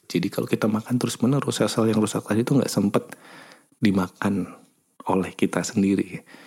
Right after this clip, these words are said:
Jadi, eh, sel-sel yang rusak tadi kalau kita makan terus menerus, eh,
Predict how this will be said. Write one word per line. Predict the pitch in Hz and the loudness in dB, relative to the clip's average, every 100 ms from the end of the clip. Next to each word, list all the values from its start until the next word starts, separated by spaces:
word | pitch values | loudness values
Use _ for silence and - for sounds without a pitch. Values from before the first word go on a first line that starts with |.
| - - _ _ _ | -20 -20 _ _ _
Jadi, | 107 110 110 107 - | -4 0 2 2 0
eh, | 92 85 | -2 -2
sel-sel | - 95 98 | -2 0 2
yang | 92 | 2
rusak | 90 - - | 0 -4 0
tadi | 196 123 | 2 2
kalau | - 90 | 0 -2
kita | - 92 | 0 0
makan | 90 - 90 | 0 0 0
terus | 87 - | -2 -2
menerus, | 85 82 104 131 - - - - _ _ _ _ _ _ _ | 0 2 2 0 -4 -14 -18 -20 _ _ _ _ _ _ _
eh, | - 90 | -4 -4